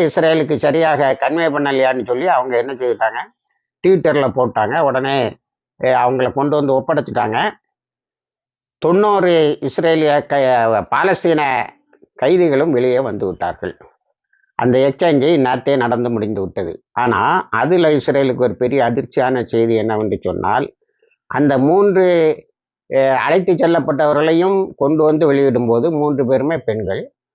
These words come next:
அவர்களை வெளியே, அவர்களை வெளியே கொண்டு வந்து ஒப்படைக்கும் போது இந்த International Committee for Red Cross அவங்க தான் வந்து அதை பொறுப்பேற்று இஸ்ரேல்கிட்ட கொண்டு போய் ஒப்படைச்சாங்க. நேத்து அவனே ஒத்துக்கிட்டான், மூணு பேரும் வந்துட்டாங்க அப்படின்னு. அதை ஒப்படைக்கும் போது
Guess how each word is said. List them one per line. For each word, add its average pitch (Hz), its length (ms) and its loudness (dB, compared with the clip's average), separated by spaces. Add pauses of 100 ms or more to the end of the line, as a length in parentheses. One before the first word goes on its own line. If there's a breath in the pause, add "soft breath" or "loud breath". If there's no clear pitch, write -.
(420)
அவர்களை 156 420 2
வெளியே, 170 320 2
அவர்களை 160 580 2
வெளியே 175 360 4 (240)
கொண்டு 151 280 -2
வந்து 151 280 0
ஒப்படைக்கும் 139 540 0
போது 98 200 -2 (840)
இந்த 120 160 0
International 156 800 2 (160)
Committee 139 500 0
for 139 260 0
Red 135 260 -2
Cross - 300 -4 (120)
அவங்க 135 380 0
தான் 165 220 2
வந்து 131 320 -2
அதை 135 200 2
பொறுப்பேற்று 131 600 0 (220)
இஸ்ரேல்கிட்ட 120 520 0
கொண்டு 107 220 -2
போய் 147 160 0
ஒப்படைச்சாங்க. 101 560 -2
நேத்து 139 280 -2
அவனே 135 220 2
ஒத்துக்கிட்டான், 127 480 0
மூணு 120 220 0
பேரும் 123 240 0
வந்துட்டாங்க 110 500 -2
அப்படின்னு. 92 480 -6 (1500)
அதை 180 340 0
ஒப்படைக்கும் 196 640 2
போது 156 280 2